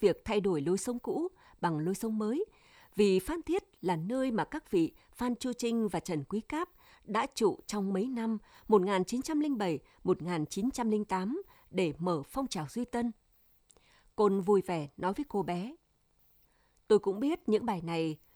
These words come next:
từ khi học ở Huế. Nhưng này, còn em, ở đây em học ai vậy?" Cô bé đáp: "Thưa thầy, ở tỉnh này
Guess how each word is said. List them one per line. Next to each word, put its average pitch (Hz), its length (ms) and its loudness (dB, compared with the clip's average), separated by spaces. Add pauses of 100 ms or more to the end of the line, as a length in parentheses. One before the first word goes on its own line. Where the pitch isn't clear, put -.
(100)
từ 196 120 8
khi 294 160 0
học 247 180 -4
ở 170 220 -4
Huế. 220 300 -2 (640)
Nhưng 208 220 4
này, 160 260 -4 (440)
còn 185 160 2
em, 262 280 -6 (580)
ở 190 180 0
đây 247 340 -2 (220)
em 214 200 -2
học 185 200 -4
ai 247 160 -4
vậy?" 170 240 -4 (1120)
Cô 220 100 4
bé 196 200 -4
đáp: 277 240 -8 (800)
"Thưa 233 100 4
thầy, 180 420 0 (360)
ở 202 160 4
tỉnh 185 240 2
này 190 360 0